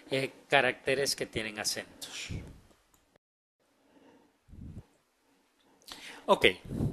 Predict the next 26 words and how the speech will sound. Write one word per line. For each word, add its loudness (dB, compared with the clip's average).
si -4
ustedes 6
han 2
llegado 4
a 2
este -4
slide, 0
eh, -4
es -4
porque 0
ustedes -4
ya -2
crearon 2
el -8
formulario -6
en -12
Excel. -2
El 0
siguiente -2
paso 2
será 2
subir 0
ese -4
formulario -2
que -4
crearon, -2